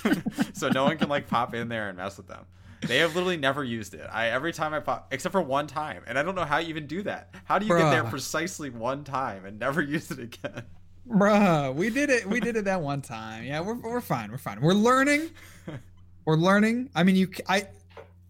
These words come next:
Speaker 2: you can teach an old dog new tricks.
Speaker 1: It takes a while,
Speaker 2: And
Speaker 1: though.
Speaker 2: No, it does. I mean, because
Speaker 1: <laughs>
Speaker 2: we're set in our ways, you know. Look, I, when I grew up, I had to fight for my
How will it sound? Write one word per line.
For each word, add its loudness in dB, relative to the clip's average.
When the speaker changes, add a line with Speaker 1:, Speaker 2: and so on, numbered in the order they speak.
Speaker 2:
you 4
can 4
teach 4
an 2
old 4
dog 4
new 0
tricks. -4
Speaker 1:
It -12
takes 2
a 4
while, 4
Speaker 2:
And -6
Speaker 1:
though. -16
Speaker 2:
No, 6
it 6
does. 0
I 0
mean, -4
because 2
Speaker 1:
<laughs> -6
Speaker 2:
we're -2
set 0
in -2
our 2
ways, 2
you 4
know. 4
Look, 4
I, 4
when 4
I 2
grew 2
up, -2
I 4
had 6
to 4
fight 0
for -2
my 0